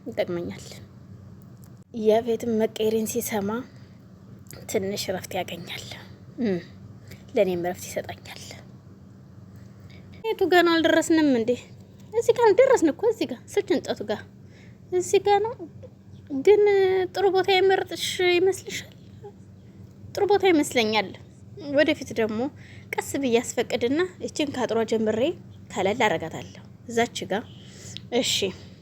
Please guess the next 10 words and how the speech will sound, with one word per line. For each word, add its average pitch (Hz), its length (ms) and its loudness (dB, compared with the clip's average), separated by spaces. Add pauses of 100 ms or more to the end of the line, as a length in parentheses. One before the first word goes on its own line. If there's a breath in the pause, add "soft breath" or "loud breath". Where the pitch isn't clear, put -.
(380 loud breath)
እንደዛ 294 300 0
ይሻላል። 180 440 -6 (600 loud breath)
ቀስ - 200 -6
እያልኩ 415 300 4
አስለምደዋለሁ። 214 680 0 (1300)
እንዴ 247 140 -6 (160)
ገንዬ፣ 370 260 6 (180)
በጣም 480 280 4
በዛ 403 280 6
እኮ። 330 140 -2